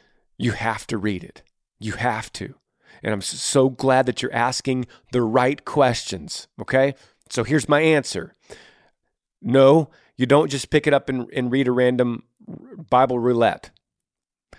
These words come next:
You, no, you also don't just pick up something that you, you flip through and find something interesting.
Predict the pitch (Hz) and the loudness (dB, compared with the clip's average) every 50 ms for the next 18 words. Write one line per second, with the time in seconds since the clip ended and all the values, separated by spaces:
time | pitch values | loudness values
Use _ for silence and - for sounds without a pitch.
0 | _ _ _ - - 131 - - 120 127 135 131 135 139 147 147 - - 123 127 | _ _ _ -12 -10 -10 -8 -4 0 2 4 4 6 6 4 4 2 0 -2 0
1 | 127 123 127 139 139 - - 143 120 98 131 135 143 - 120 131 131 - - - | 4 4 6 6 4 4 2 0 2 2 2 2 2 2 0 -4 -4 -4 -4 -6
2 | 135 123 - 123 120 - - - 131 120 113 - 123 120 113 110 113 120 - 113 | -4 -2 0 0 0 0 -2 -4 -4 -4 -2 -2 -2 -2 -2 -2 -4 -6 -12 -14
3 | 110 - 107 104 - - 139 127 - - 131 123 113 110 - - 117 113 107 - | -12 -10 -10 -8 -4 -4 -4 -2 -2 0 0 0 -2 -2 -4 -4 -4 -4 -2 -4
4 | - 101 - 117 113 110 104 98 - - - - - - - - | -6 -6 -6 -6 -6 -6 -6 -8 -8 -10 -12 -12 -12 -14 -16 -18